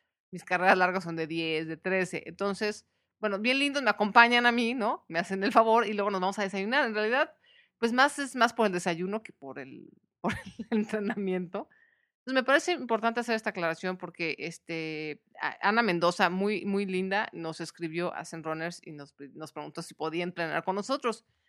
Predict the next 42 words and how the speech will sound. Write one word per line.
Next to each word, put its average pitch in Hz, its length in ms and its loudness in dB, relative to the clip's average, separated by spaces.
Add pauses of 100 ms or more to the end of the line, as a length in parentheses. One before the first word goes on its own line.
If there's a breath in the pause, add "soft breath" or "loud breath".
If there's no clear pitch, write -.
(380)
Por 220 140 4
supuesto, 277 400 2
Ana, 294 140 6
eres 277 180 4
bienvenida, 208 640 4 (880)
pero 220 200 8
no 240 160 8
llevamos 294 320 10
ningún 240 300 2
plan 240 200 6
de 330 60 2
entrenamiento. - 680 2 (280)
<laughs> 240 320 -4 (320 loud breath)
O - 40 -18
sea, 214 200 8
esto 220 180 0
es 226 60 -4
una, 214 440 2 (320)
pues, 214 140 -6
pura 262 220 0
chacota, 165 360 -4
la 151 140 0
verdad, 165 420 0
puro 180 160 -4
cotorreo. 170 580 -4
Y 233 200 2
es, 247 280 2 (580 loud breath)
yo 214 320 -4
quiero 285 320 4
que 294 100 -4
Trotadores 233 520 2
sirva 226 520 2
como, 190 480 -4
justamente 240 440 -4
ahorita 233 160 -4
que - 40 -20
estamos 214 240 -4
hablando 190 300 -4
del, 170 180 -8 (180)
del 160 360 -10
Running 185 260 -4
Blues, 170 320 -10